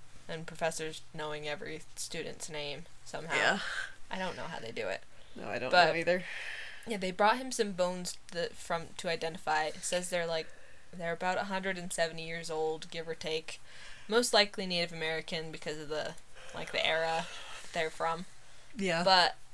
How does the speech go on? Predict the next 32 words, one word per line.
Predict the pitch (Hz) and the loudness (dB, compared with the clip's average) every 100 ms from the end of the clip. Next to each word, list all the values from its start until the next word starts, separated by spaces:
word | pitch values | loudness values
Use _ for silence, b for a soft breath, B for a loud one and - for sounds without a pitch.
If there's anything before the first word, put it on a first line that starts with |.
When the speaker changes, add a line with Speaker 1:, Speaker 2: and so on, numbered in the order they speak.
| - | -6
Speaker 1:
he | 208 | -2
says | 190 185 185 175 | 2 4 4 2
that, | 165 160 151 - - | 0 2 2 -2 -4
um, | - 156 92 - - 208 - - - - - - - | 0 0 -2 -6 -8 -10 -10 -10 -10 -10 -10 -10 -10
according | - - 185 180 | -2 4 4 4
to | 170 170 | -2 -4
the | 151 | -4
historical | 170 - 302 339 - 185 | -6 -2 6 6 6 4
record | 165 160 | 6 4
at | 147 | 0
least, | 147 151 - | -2 -6 -2
there | 151 | -4
weren't | 151 160 156 - | 0 -2 -2 -2
any | 165 160 | -2 -2
tribes | - - 160 156 151 | -2 2 2 2 0
or | |
reservations | 151 151 151 151 147 151 151 | -2 -2 -2 -2 -2 -4 -2
on | 147 | -2
that | 151 147 | -2 -2
land, | 147 147 143 156 - - - - - | -2 -2 -4 -6 -10 -10 -12 -10 -4
uh, | - 65 - - - - | -2 0 -4 -8 -12 4
but | 175 165 - | 6 6 4
relocation | 180 170 160 156 160 - 156 | 2 2 2 2 0 -2 -4
was | 143 | -6
common | - 151 139 | -2 -2 -2
at | |
the | - | -8
time. | - 170 180 202 - B B B B B B B B B B B B B - - | -2 0 0 -4 -8 B B B B B B B B B B B B B -8 0
Um, | 208 202 190 175 147 | 8 10 10 8 6
Sam | 196 233 233 240 | 4 6 6 8
asks | - 202 202 - | 10 10 8 2
about | 196 190 | 6 6